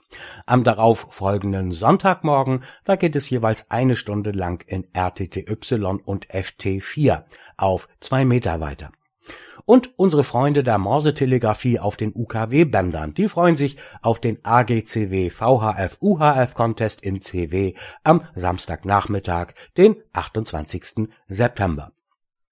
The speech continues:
Und hier noch der Hinweis auf die V F D B Funkrunden. An jedem ersten Montag des Monats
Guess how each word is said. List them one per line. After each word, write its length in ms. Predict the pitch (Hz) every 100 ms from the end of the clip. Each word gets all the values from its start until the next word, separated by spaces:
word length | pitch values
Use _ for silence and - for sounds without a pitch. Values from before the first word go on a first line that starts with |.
| _ _ - - - _
Und 120 | - 233
hier 100 | 277
noch 140 | 254
der 120 | 214
Hinweis 540 | 180 214 175 160 147 -
auf 220 | 135 127
die 180 | 127 123
V 300 | - 95 92
F 160 | 92
D 160 | - 90
B 280 | 87 85 80
Funkrunden. 1120 | - 202 247 160 165 185 180 170 160 160 -
An 200 | 123 123
jedem 400 | 120 143 131 131
ersten 400 | 147 190 190 160
Montag 480 | 127 135 127 120 -
des 220 | 120 -
Monats 580 | 98 131 131 73 -